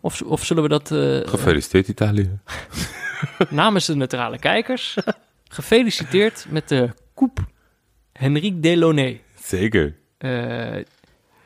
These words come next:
Speaker 1: dat jullie er maar erg van mogen genieten. Dat was ook, we hebben nog heel even het moment gezien. We hebben natuurlijk niet de hele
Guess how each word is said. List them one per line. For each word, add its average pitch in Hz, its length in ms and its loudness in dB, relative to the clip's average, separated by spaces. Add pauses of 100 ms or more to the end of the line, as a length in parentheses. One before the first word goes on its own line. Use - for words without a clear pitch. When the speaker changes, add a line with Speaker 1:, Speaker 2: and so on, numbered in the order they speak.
Speaker 1:
dat 156 140 2
jullie 156 180 4
er 135 120 4
maar 131 140 4
erg 175 240 -2
van 165 120 0
mogen 156 280 0
genieten. 143 420 -2 (120)
Dat 127 120 -10
was 151 120 -2
ook, 151 140 2
we 151 40 2
hebben 147 180 4
nog 143 100 4
heel 156 220 6
even 151 160 2
het - 80 -8
moment 143 280 0
gezien. 123 160 -4
We 120 60 -2
hebben 127 180 0
natuurlijk 127 260 -2
niet 165 80 2 (120)
de 120 80 2
hele 123 360 4